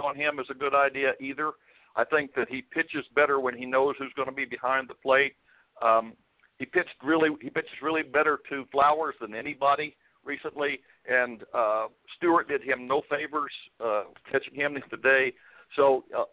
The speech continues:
a lot, some of this is Julio's fault. Uh, some of it is, uh, is the catcher familiarity, and people say, "Well, he's a catcher; he should be able to throw to any catcher." Well, it doesn't work that way. Greg Maddux had a personal catcher. Pitchers have guys, they like the way the setup is there.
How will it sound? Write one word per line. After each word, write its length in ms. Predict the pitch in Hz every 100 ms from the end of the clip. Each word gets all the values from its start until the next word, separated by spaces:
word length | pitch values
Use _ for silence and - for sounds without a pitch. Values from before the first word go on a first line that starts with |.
| -
a 40 |
lot, 220 | 120 170 175
some 180 | 208 220
of 80 | 196
this 140 | 180 170
is 60 | 139
Julio's 400 | 160 160 160 151 -
fault. 280 | 139 139 - _ _ -
Uh, 220 | 120 120 120
some 180 | 185 185
of 100 | 175
it 140 | 165 160
is, 220 | 135 135 131 - -
uh, 360 | 120 107 107 95 _ _
is 200 | 117 110 -
the 60 | 104 -
catcher 640 | 175 - 170 156 147 - _ _ -
familiarity, 800 | 139 160 147 135 143 139 107 107
and 400 | - 110 107 -
people 240 | 147 127 127
say, 60 |
"Well, 160 | 131 151
he's 120 | 139
a 60 | 110
catcher; 420 | - 147 - 135
he 80 | -
should 140 | 127
be 60 | 123
able 200 | 127 117
to 60 | -
throw 140 | 120
to 60 | 113
any 280 | 117 110 101
catcher." 300 | 127 104 87
Well, 260 | 101 123 127
it 100 | 107
doesn't 220 | 131 101
work 260 | 110 104 -
that 180 | 90 -
way. 140 | 92
Greg 260 | 95 127 110
Maddux 300 | 117 123 107 -
had 100 | 101
a 40 |
personal 360 | - 120 - 95
catcher. 320 | 107 101 90 76 _ - - -
Pitchers 320 | - - 147
have 220 | 139 135 131
guys, 280 | 135 127 117
they 100 | 110
like 300 | 110 135 -
the 80 | 131
way 120 | 131
the 120 | 123 -
setup 280 | 139 131 120
is 100 | 110
there. 280 | 120 113 110